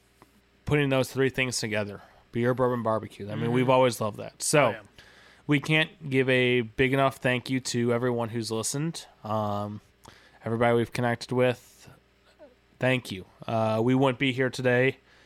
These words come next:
Speaker 1: if it wasn't for you guys. Um, sharing your knowledge, sharing your love of those three things. So normally we do a pick of the week. Can you do a pick of the year real quick? Are you capable of doing that?
Speaker 2: No.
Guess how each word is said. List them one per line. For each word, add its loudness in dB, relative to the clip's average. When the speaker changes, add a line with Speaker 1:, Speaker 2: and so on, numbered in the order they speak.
Speaker 1:
if -6
it 2
wasn't 0
for -6
you -2
guys. 2
Um, -4
sharing 0
your 0
knowledge, -2
sharing 0
your 2
love 2
of -10
those -4
three -4
things. -8
So -2
normally 4
we 4
do 4
a 2
pick -2
of -4
the 2
week. -2
Can 0
you 4
do 4
a 0
pick -2
of -8
the -2
year -2
real -2
quick? -4
Are 2
you -2
capable 0
of -2
doing 0
that? -4
Speaker 2:
No. -8